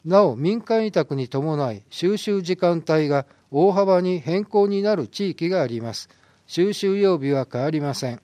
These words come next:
また、当面の間、六月頃までは、収集日の午前八時三十分までにお出しいただけますようご協力お願いします。なお、収集時間帯は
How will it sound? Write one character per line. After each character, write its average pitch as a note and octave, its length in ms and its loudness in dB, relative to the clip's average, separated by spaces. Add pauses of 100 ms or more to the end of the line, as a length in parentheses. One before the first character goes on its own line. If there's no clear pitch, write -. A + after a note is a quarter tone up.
(300)
ま C#3+ 200 -6
た、 A#2+ 280 -6 (300)
当 F3+ 260 2
面 F#3 280 0
の E3 180 2
間、 C#3+ 380 -2 (260)
六 C#3 300 -8
月 G3 260 -4
頃 D#3+ 260 0
ま A#2+ 160 -6
で G#2+ 220 -12 (160)
は、 D3 240 -4 (240)
収 G#3+ 280 -4
集 G#3 300 -2
日 B2+ 140 -2
の B2 300 -6
午 C#3+ 200 -4
前 G#3+ 180 2
八 D3 300 -2
時 D#3+ 100 0
三 E3+ 280 -2
十 G3 160 -2
分 D3+ 280 -4
ま C#3 140 -2
で B2+ 140 -4
に B2 280 -8
お C3+ 140 -6
出 D#3+ 140 0
し D#3 200 -4
い D3+ 160 -10
た F3 140 0
だ F3 100 0
け E3+ 120 -4
ま E3+ 140 -2
す F3 160 -6
よ F3 380 0
う - 100 -20
ご A#2+ 40 -12
協 F3+ 240 0
力 D#3+ 380 -4
お C#3 120 -8
願 C#3 240 -6
い B2 60 -6
し A#2+ 120 -12
ま A2+ 140 -10
す。 - 180 -12 (520)
な D#3+ 220 0
お、 A2+ 120 -6 (220)
収 F#3 260 -2
集 G3+ 280 -4
時 F3+ 140 -6
間 F3+ 300 0
帯 E3+ 220 2
は D#3+ 180 -2